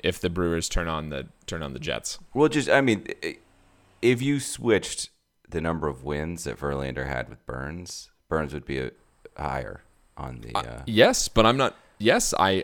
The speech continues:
Speaker 1: I agree, but wins are actually a thing still.
Speaker 2: I, I know, but that's, that's the thing. Could he regress to the mean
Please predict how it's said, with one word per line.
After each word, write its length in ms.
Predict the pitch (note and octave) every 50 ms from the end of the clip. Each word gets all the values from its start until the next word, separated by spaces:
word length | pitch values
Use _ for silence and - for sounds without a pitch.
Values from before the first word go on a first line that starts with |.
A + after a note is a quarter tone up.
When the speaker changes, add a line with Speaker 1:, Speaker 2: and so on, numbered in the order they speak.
| - -
Speaker 1:
I 140 | D#2 E2+ F2+
agree, 320 | F#2+ G2 F#2+ B2+ D#3+ F3
but 260 | B2+ A#2 - - -
wins 440 | E2+ F#2+ G#2 C3 C3 A2+ A2 A2+ -
are 340 | - - F2 F#2 F#2 F#2 - -
actually 420 | - G2 - - - G2+ F#2 F2+
a 40 | F2+
thing 300 | - - G#2+ G2 G2 G2+
still. 340 | F#2 - - D#2 A#1+ B1 - - -
Speaker 2:
I, 220 | A2+ G2 G2+ G#2
I 120 | F#2 G2 G2+
know, 180 | A#2 C3+ C3+
but 120 | G#2+ G#2 G2
that's, 160 | A2 A2+ A2
that's 320 | A2 G#2+ F2 G#2 G2 - -
the 40 | -
thing. 200 | A#2+ A2+ F2+ -
Could 140 | - G2 F#2
he 80 | F#2
regress 360 | F2+ F2 E2 E2 F2 E2 D#2 -
to 100 | - E2
the 80 | D2 D2
mean 340 | E2 D#2+ C#2 C2 B1 -